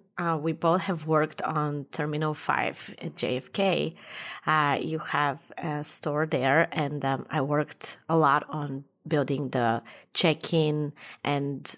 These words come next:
the backdrop area in the front of the terminal. Um, we read, uh, about a story how you told your daughter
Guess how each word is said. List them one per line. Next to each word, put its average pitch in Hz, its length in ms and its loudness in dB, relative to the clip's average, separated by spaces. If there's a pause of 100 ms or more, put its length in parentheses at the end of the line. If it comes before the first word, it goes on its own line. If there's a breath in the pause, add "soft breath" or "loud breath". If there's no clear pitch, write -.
the 143 100 -4
backdrop 156 840 0
area 139 460 0
in 151 180 -4
the 147 100 -2
front 180 440 0
of 151 200 -4
the 151 80 -2
terminal. 139 720 -4 (520 loud breath)
Um, 127 320 -4
we 170 260 2
read, 160 480 4 (220)
uh, 131 260 -2
about 120 220 -2
a - 60 -6
story 139 380 -2
how 131 200 -2
you 135 140 -4
told - 340 -6
your 131 120 -4
daughter 151 560 4